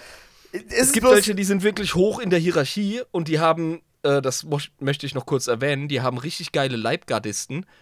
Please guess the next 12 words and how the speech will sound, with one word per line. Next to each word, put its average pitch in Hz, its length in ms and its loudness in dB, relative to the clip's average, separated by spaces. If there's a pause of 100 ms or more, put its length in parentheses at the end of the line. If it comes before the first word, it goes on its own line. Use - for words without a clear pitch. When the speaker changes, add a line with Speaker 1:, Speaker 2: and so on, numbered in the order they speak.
(320)
Speaker 2:
sogenannte, 143 680 2
und 127 140 -2
jetzt 113 140 -4
halte 127 180 2
ich - 80 -10
fest, - 320 -2 (340)
Cyborgs. 117 1300 2 (520)
Speaker 1:
<laughs> - 840 2
Nicht 196 240 2
dein 131 120 -6
Ernst? - 540 0
<laughs> - 40 -20